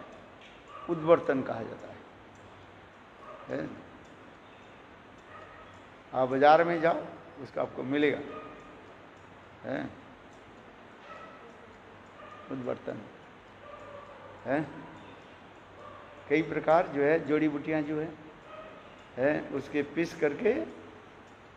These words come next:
है, उसके प्रस्तुत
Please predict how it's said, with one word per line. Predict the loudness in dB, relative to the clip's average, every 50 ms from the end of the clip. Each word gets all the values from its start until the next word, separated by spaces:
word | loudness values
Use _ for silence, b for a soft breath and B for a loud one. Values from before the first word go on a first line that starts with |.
| -20 -20 -8 2
है, | 4 4 4 4 2 -2 -4 -8 -12 -16 -16 -18 -18 -18 -20 -20 -20 -20 -20 -20 -20 -20 -20 -20 -20 -20 -20 -20 -20 -20 -20 -14 -12
उसके | -10 -6 -6 -6
प्रस्तुत | -2 -2 -4 -4 -2 -4 -6